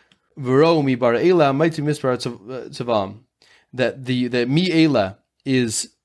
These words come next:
the, is the, is the idea of Shem Elokim,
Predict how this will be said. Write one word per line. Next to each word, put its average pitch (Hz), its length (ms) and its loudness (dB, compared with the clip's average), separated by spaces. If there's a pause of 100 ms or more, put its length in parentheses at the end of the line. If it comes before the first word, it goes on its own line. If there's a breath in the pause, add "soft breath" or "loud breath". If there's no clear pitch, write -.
(120)
the, 113 520 -6
is 110 200 -4
the, 113 260 0
is 110 120 -4
the 113 100 0
idea 117 360 2
of 113 300 -2
Shem 139 240 -2
Elokim, 104 500 -6